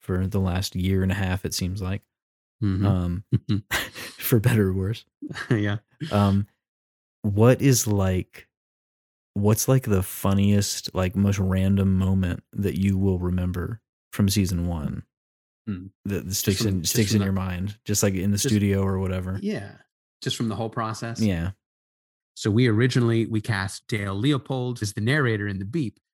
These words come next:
Speaker 2: Um, and then we, you know, we were wrapping up his recording session and he had read, you know, he had read all through the,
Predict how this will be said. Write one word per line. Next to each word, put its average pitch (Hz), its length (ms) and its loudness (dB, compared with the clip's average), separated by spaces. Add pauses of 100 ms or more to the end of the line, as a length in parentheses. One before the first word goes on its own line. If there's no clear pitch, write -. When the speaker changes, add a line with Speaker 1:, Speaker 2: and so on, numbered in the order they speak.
(260)
Speaker 2:
Um, 98 480 -8 (420)
and 170 120 -2
then 240 160 -2
we, 226 120 0
you 214 240 -2
know, 190 100 -2
we 170 140 0
were 120 120 0
wrapping 107 380 -6
up 101 100 -10
his 107 180 -8
recording 185 500 0
session 175 460 -4
and 113 160 -4
he 131 260 -4
had 98 260 -4
read, 127 360 0
you 208 120 -4
know, 131 80 -2
he 123 160 0
had 107 100 -4
read 104 160 -6
all 95 120 -8
through 185 180 -6
the, 120 300 -6